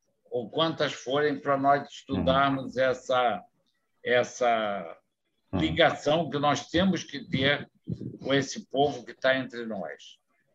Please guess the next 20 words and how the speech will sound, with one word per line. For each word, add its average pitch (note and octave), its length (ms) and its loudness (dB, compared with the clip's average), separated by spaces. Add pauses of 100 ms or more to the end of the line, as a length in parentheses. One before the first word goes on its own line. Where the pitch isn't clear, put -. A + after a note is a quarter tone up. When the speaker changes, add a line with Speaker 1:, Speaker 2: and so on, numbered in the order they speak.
(640)
Speaker 2:
Aproveitar G2 680 6
Speaker 1:
Obrigado. - 100 2
Speaker 2:
até, G#2+ 260 6
teve G2 360 0
uma F2 640 2
sugestão E2+ 500 -2
de D#2+ 80 -6
falar F2 220 4
de D#2 80 -2
racismo E2 580 -2
estrutural. E2 440 2
A F#2+ 40 6
gente G#2+ 240 -2
teve A#2 180 2
uma E2+ 200 0
sessão D#2 460 -2
já D#2 180 4
sobre D2+ 520 0
isso, G2+ 360 -6 (580)
ah, C#2+ 500 4